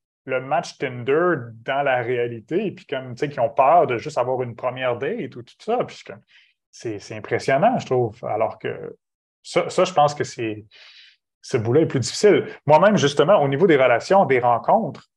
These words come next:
tu sais, quand j'ai vécu à Québec, puis j'ai vécu à Montréal, je me disais, ah, ben, quand je suis allé à Montréal, ah, ben, ça va être plus facile à Montréal, il y a bien plus de monde. Mais non, c'était plus difficile, moi, je trouvais, de rencontrer des gens de qualité parce que, comme il y a plus de monde, ben, t'es plus un numéro, puis c'est comme, on passe au suivant,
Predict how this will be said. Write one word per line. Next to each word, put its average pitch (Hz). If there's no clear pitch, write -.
tu 175
sais, -
quand 160
j'ai 117
vécu 123
à 214
Québec, 156
puis 123
j'ai 117
vécu 117
à 151
Montréal, 139
je 123
me 123
disais, 120
ah, 139
ben, 117
quand 143
je -
suis -
allé 127
à 160
Montréal, 143
ah, -
ben, 107
ça -
va 113
être 113
plus 165
facile 143
à 185
Montréal, 151
il 147
y -
a 117
bien 123
plus 123
de 117
monde. 143
Mais 110
non, 160
c'était -
plus -
difficile, 170
moi, 135
je 123
trouvais, 143
de 143
rencontrer 120
des 131
gens 127
de 135
qualité 117
parce -
que, 180
comme 214
il -
y 170
a -
plus 160
de 139
monde, 139
ben, 127
t'es 135
plus 165
un 143
numéro, 143
puis -
c'est 123
comme, 120
on 113
passe 139
au 139
suivant, 147